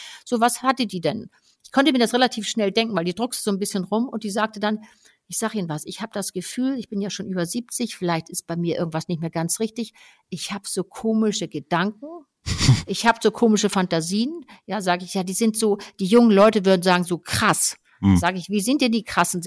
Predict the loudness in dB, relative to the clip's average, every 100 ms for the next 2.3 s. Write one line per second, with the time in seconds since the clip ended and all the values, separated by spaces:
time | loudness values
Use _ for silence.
0 | -8 -10 -4 -4 -2 -4 -2 0 0 0
1 | -2 -2 0 0 -2 -4 -4 -4 -6 -2
2 | -2 -2 -6